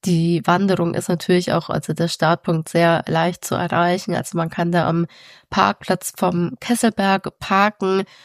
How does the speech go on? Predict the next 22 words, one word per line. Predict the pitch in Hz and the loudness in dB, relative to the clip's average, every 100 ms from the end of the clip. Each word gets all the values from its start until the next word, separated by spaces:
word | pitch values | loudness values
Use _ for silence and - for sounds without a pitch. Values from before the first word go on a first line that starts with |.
| _ | _
und | - 170 | -2 0
kann | - 175 170 | 0 -2 2
dann | 180 190 | 2 0
von | - 165 156 | -2 -4 0
dort | 165 165 180 185 - - | 0 2 2 0 -10 -2
aus | 170 165 170 - | 0 2 -2 -2
los | 175 190 208 208 214 - | 0 2 2 2 0 -2
und | 170 180 | -4 -2
man | - 180 | -2 -2
hat | 180 | -2
die | 233 | -2
Vorbereitung | 233 196 196 196 196 180 180 180 196 180 | -2 0 2 4 2 4 4 2 -2 -2
und | 180 | 0
das | 175 | -2
ist | - | -4
alles | 175 190 - | -4 -4 -2
machbar. | 190 208 - 185 165 | -2 -2 -4 -4 -2
Aber | 165 165 165 - _ _ _ _ _ _ _ - | 0 -2 -2 -8 _ _ _ _ _ _ _ -8
will | 160 170 185 202 233 | -4 0 0 2 2
man | 311 - 269 262 | 2 0 0 0
das | 247 262 - - | 0 0 -2 -4
auch? | 208 220 294 381 | 0 0 0 -2